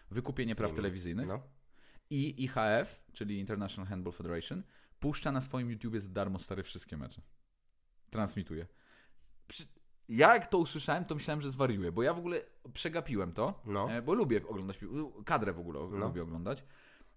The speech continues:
Speaker 1: E, podobno dlatego, że telewizje myślały, że, bo jest nowy trener, taki mło-, młody, nie
Speaker 2: No.
Speaker 1: taki jak Wenta, jakby mało znany, albo może znany w świecie piłki ręcznej,
Speaker 2: Męska,
Speaker 1: ale
Speaker 2: rozumiem, to jest?
Speaker 1: Tak, męska,
Speaker 2: No.
Speaker 1: męska.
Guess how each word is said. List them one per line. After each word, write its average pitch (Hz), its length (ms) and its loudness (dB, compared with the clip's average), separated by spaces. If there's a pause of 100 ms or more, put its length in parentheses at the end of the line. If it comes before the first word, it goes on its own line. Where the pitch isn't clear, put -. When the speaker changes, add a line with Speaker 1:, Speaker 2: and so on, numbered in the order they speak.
(140)
Speaker 1:
E, 113 560 -2
podobno 175 380 4
dlatego, 131 640 2
że 127 480 2
telewizje 143 400 -4
myślały, 139 460 -2
że, 127 300 -2
bo 120 120 0
jest 123 120 0
nowy 135 220 0
trener, 104 360 -2 (1000)
taki 110 220 -2
mło-, 110 300 0
młody, 113 440 4
nie 117 100 2
Speaker 2:
No. 95 60 0
Speaker 1:
taki 107 120 0
jak 98 120 -2
Wenta, 113 580 0
jakby 98 200 -4
mało 113 220 2
znany, 98 440 -2
albo 107 220 0
może 117 220 -2
znany 117 240 0
w 107 40 -6
świecie 98 380 -4 (180)
piłki 113 200 -4
ręcznej, 117 240 2
Speaker 2:
Męska, 107 140 0
Speaker 1:
ale 113 120 0
Speaker 2:
rozumiem, 76 280 -6
to 82 80 -10
jest? - 180 -10
Speaker 1:
Tak, 113 180 4
męska, 143 240 0
Speaker 2:
No. 143 80 0
Speaker 1:
męska. - 240 -6